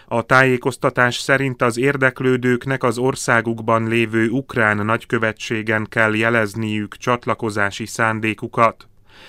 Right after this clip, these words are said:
Csehországban a felhívásra reagálva több százan jelezték, hogy hajlandók lennének fegyvert fogni az ukránok oldalán.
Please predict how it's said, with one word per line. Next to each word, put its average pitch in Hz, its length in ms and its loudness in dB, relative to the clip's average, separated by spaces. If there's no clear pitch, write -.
Csehországban 135 960 4
a 135 60 4
felhívásra 123 880 0
reagálva 113 840 2
több 131 240 2
százan 107 580 -2
jelezték, 110 640 -2
hogy 120 180 -4
hajlandók 107 760 -2
lennének 107 580 -4
fegyvert 104 560 -2
fogni 113 380 -6
az 98 180 -4
ukránok 104 640 -2
oldalán. 107 720 0